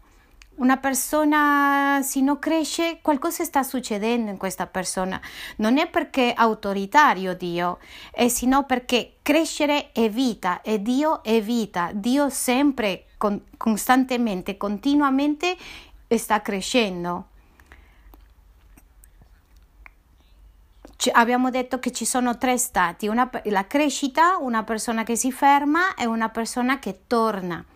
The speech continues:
Una persona che cresce e sta nella perfetta volontà. Che cosa significa la perfetta volontà? È che siamo dove Dio vuole che siamo. Crescere è entrare in una nuova fase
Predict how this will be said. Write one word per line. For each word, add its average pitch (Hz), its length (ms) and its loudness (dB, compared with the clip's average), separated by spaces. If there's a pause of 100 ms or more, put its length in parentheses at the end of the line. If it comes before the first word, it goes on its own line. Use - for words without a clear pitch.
(640)
Una 320 240 2
persona 302 540 0
che 254 200 -4
cresce 226 680 0
e 226 140 0
sta 226 460 2
nella 214 320 2
perfetta 262 880 0
volontà. 190 640 -4 (120)
Che - 140 -12
cosa 240 320 -2
significa 247 580 0
la 247 120 2
perfetta 240 480 -2
volontà? 247 540 0 (340)
È 269 160 0
che 269 160 -4
siamo 285 640 2
dove 214 440 -2
Dio 285 340 2
vuole 262 420 0
che 220 160 -6
siamo. 170 680 -2 (640)
Crescere 285 800 0
è 226 320 0
entrare 269 560 2
in 320 80 0
una 277 280 4
nuova 226 680 4
fase 220 800 0